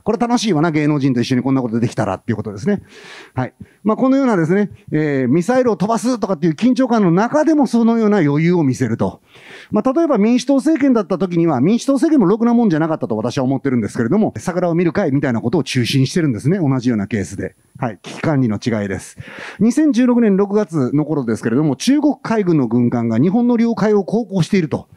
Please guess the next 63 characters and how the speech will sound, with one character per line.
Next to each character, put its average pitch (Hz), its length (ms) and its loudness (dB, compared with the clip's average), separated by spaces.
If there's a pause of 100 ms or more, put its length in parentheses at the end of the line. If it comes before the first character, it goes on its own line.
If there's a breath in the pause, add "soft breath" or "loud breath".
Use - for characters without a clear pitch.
(240 soft breath)
緊 285 160 2
張 302 160 0
感 285 100 2
が 262 80 2
高 247 160 -2
ま 247 80 2
っ - 60 -4
て 247 80 0
い 247 40 2
る 240 60 2
中 233 140 0
で、 214 180 0
ど 147 320 -2
う 277 60 2
い 277 40 4 (120)
う - 20 0
状 285 140 2
況 277 140 -2
に 294 40 0
な 285 80 0
っ 240 40 -4
た 269 100 0
で 269 80 0
し 262 60 0
ょ 269 40 4
う 262 40 -4
か 262 80 0
っ 254 80 -4
て 247 100 -2
こ 208 40 -4
と 214 80 0
な 202 60 2
ん 190 60 2
で 170 60 0
す - 60 -10
け 233 80 0
れ 233 60 -2
ど 254 60 4
も、 143 180 0 (800 loud breath)
総 311 240 2
理 190 100 0
と 113 160 -2
官 214 200 -2
房 233 120 0
長 214 120 -4
官 165 200 2
何 208 140 2
や 247 80 0
っ - 20 -18
て - 80 -2
る 285 80 2
ん 277 40 2
だ - 260 -2
っ - 40 -20
て 220 80 2
い 208 40 4
う 190 40 2
話 175 200 0
な 160 80 2
ん 156 40 2
で 151 80 0
す - 80 -4
が、 220 180 -2